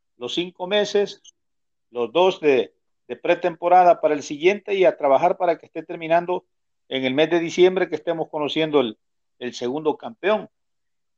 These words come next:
Pero, eh, e incluso la, las preguntas que te hacía yo te las, te las hacía como recordar, como cuando uno está sentado en la silla presidencial de la federación, donde tenés que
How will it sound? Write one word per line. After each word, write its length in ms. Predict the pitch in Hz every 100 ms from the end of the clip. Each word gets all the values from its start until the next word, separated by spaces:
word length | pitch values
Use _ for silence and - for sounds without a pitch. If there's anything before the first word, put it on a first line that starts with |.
| _
Pero, 380 | 117 160 208 - _ _
eh, 340 | 113 104 104 _ _ _ _ _ _ _ _ _ _
e 140 | 117
incluso 440 | 117 - 180 185 180
la, 200 | 139 117
las 180 | 120
preguntas 500 | - 123 151 185 160
que 100 | -
te 120 | 147 147
hacía 280 | 185 180
yo 200 | 165 175 -
te 100 | 160
las, 240 | 139 - _ _ _ _ _ _
te 80 | 131
las 140 | 127
hacía 340 | 127 143 170
como 220 | 165 170 175
recordar, 600 | 170 170 165 180 180 _ _ _ _
como 240 | - 151
cuando 240 | - 143 147
uno 100 | 170
está 560 | 151 175 165 143 110 -
sentado 580 | - 143 127 - 175 175
en 60 |
la 80 | 151
silla 280 | 131 175 160
presidencial 540 | 151 147 139 131 170
de 80 | 160
la 100 | 151
federación, 540 | 135 139 135 127 170 170
donde 300 | 165 147 - _
tenés 340 | 151 165 175
que 280 | _ 185 170